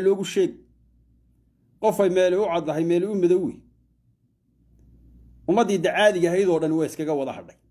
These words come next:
Dad yar yar oo wada digada ahoo,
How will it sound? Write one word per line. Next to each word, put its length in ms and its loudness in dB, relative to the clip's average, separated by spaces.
Dad 180 2
yar 140 2
yar 180 0
oo 280 2
wada 200 2
digada 360 -2
ahoo, 420 -4